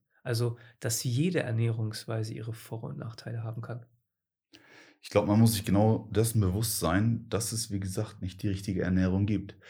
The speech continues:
Speaker 2: Jede Ernährung oder Ernährungsweise, die man pflegt, die muss auf einen selber zugemünzt sein. Punkt.
Speaker 1: Ja.
Speaker 2: Und wenn ich jemand bin, der kein Fleisch verträgt oder kein Fleisch mag, dann esse ich das nicht. Dann versuche ich mir diese Information,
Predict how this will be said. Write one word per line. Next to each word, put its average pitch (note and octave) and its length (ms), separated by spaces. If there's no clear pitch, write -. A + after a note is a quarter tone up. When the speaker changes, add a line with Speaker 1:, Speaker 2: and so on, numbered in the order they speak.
Speaker 2:
Jede C3+ 280
Ernährung B2+ 840
oder G2 640
Ernährungsweise, G2 800
die F#2 160
man E2+ 400
pflegt, - 560
die F2+ 120
muss G2 220
auf F2+ 140
einen F#2+ 180
selber A2+ 300
zugemünzt C3 580
sein. D2+ 380
Punkt. - 340
Speaker 1:
Ja. - 80
Speaker 2:
Und G2 180
wenn C3+ 120
ich D3 140
jemand A2 300
bin, C#3+ 260
der G2+ 160
kein G2 220
Fleisch F2 280
verträgt - 680
oder F#2 140
kein F2+ 180
Fleisch F2+ 280
mag, A#2 200
dann - 180
esse A#2 180
ich A2 80
das - 200
nicht. - 260
Dann E2+ 160
versuche A2+ 340
ich A2+ 80
mir A2+ 140
diese F#2+ 180
Information, A2+ 1080